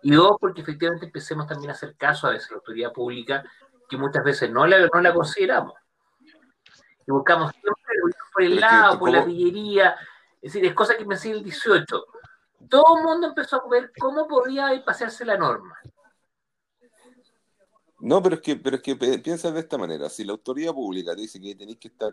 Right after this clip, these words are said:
Speaker 2: tres meses encerrado, ¿cachai? Te dice tres meses encerrado, eh, sin prestarte ayuda, sin plata, porque te echaron de la pega,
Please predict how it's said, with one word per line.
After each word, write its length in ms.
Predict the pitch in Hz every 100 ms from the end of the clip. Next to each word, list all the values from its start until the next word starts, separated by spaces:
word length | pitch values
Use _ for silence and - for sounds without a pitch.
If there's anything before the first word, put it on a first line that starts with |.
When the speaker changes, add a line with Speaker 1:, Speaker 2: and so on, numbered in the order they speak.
| _
Speaker 2:
tres 180 | 143 165
meses 320 | 165 160 156
encerrado, 600 | 151 - 139 - 80 - _ _ _ _ _ _ _ _ _ _
¿cachai? 500 | 90 92 113 120 147 _ _ _ _ _ _ _ _
Te 80 | 87
dice 160 | 95
tres 240 | 92 117 131
meses 220 | 143 147
encerrado, 600 | 147 - 156 139 92 117 _ _ _ _ _ _ _ _ _ _ _ _
eh, 400 | - 95 95 87
sin 280 | - - 156
prestarte 440 | 151 135 143 - 139
ayuda, 400 | 123 92 98 117 _ _
sin 380 | - 170 196 185 -
plata, 360 | 113 82 87
porque 280 | 104 95 95
te 100 | 87
echaron 380 | - 123 147 143
de 100 | 113
la 100 | 87
pega, 380 | 78 76 101